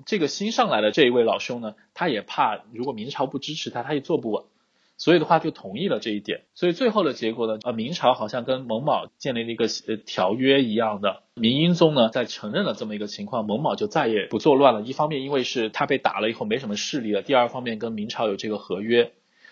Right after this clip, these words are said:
那这样的蒙卯这件事情就算是平下去了。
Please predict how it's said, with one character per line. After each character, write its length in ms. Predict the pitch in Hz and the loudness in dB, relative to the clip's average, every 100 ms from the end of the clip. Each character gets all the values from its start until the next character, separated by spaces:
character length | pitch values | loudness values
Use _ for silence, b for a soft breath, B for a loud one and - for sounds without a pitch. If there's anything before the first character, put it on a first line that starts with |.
| b | b
那 100 | 131 | 2
这 140 | 247 | 6
样 160 | 240 139 | 6 4
的 60 | 113 | 0
蒙 220 | 107 131 | -6 -2
卯 160 | 120 | -4
这 100 | 101 | -4
件 140 | 117 120 | -10 -10
事 160 | - | -10
情 160 | 135 117 | -10 -6
就 140 | 151 | -6
算 200 | 143 156 | -6 -6
是 80 | 120 | -8
平 320 | - - 95 | -12 -12 -8
下 220 | 139 135 104 | -4 -4 -4
去 180 | - | -4
了。 160 | 98 | -6